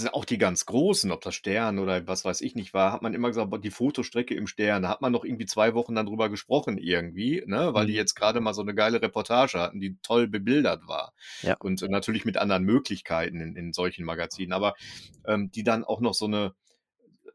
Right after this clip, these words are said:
Speaker 1: nachhaltig waren, auch in Erinnerung geblieben sind. Das ist jetzt natürlich alles sehr, sehr schnelllebig geworden dann halt, ne, weil du, weil du,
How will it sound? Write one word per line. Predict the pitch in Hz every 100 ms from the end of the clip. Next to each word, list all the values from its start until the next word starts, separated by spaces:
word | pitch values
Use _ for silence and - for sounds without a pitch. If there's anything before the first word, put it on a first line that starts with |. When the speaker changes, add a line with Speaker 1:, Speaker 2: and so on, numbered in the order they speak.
| _ _ _ _ _ _ _ -
Speaker 1:
nachhaltig | 104 156 - 113 98 101 -
waren, | 95 87 90
auch | 87 92
in | 104
Erinnerung | 101 135 156 98 95
geblieben | 90 85 87 85 82
sind. | 87 82
Das | 90 95
ist | 92
jetzt | 101 -
natürlich | 107 - 107 95 92
alles | 92 -
sehr, | 95
sehr | 87 80
schnelllebig | - 90 90 90 87 -
geworden | 87 82 85 87 87
dann | 90
halt, | 85 82 -
ne, | 95 98
weil | 90 87
du, | 90 90
weil | 92
du, | 90 90